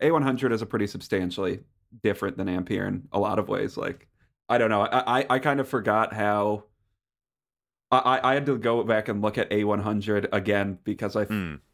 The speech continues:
Speaker 1: didn't <laughs> realize how much, uh, stronger in every way this one is versus, uh, A one hundred.
Speaker 2: Yeah, it's a lot. It's a lot stronger.
Speaker 1: <laughs>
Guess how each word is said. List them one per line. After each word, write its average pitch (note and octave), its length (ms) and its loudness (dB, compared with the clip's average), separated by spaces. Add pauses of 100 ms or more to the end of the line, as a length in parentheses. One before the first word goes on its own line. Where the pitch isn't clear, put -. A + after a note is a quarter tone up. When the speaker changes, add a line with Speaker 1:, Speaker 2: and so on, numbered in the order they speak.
(120)
Speaker 1:
didn't A#2+ 400 2
<laughs> - 0 -
realize B2 560 2
how A#2 220 4
much, A#2+ 280 -4
uh, A2+ 360 0
stronger A2 560 0
in G#2 80 2
every G#2+ 260 0
way G#2+ 220 0
this A2 280 -6
one A#2 240 -2
is B2 440 -2
versus, A2+ 540 -4
uh, A2+ 280 -4
A G2+ 140 -2
one A#2 140 -6
hundred. - 460 -8
Speaker 2:
Yeah, G2 180 0
it's - 160 -10
a G2 60 0
lot. G2+ 300 2
It's B2 180 0
a A#2 140 4
lot F#2+ 340 2
stronger. - 680 -4 (100)
Speaker 1:
<laughs> G#3 100 -10